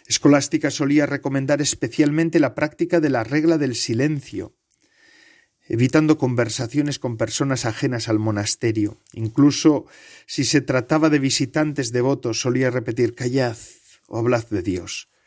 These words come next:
porque ¿qué es en este mundo tan digno como para hablar de ello, sobre ello?". Amaba hablar de Dios,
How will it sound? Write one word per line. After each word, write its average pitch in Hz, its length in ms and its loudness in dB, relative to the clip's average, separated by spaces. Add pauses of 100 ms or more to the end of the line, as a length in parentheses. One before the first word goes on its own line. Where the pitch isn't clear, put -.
(300)
porque 113 340 -4
¿qué 165 160 6
es - 540 -4
en 117 160 -8
este 117 260 -6
mundo 120 360 -6
tan 120 280 -6
digno 117 480 -2 (560)
como 101 300 -8
para 101 180 -2
hablar 101 340 0
de 95 220 -4
ello, 92 300 -6
sobre 92 400 -6
ello?". 90 320 -8 (1300)
Amaba 113 720 2
hablar 117 400 -4
de 117 140 -4
Dios, 123 460 -4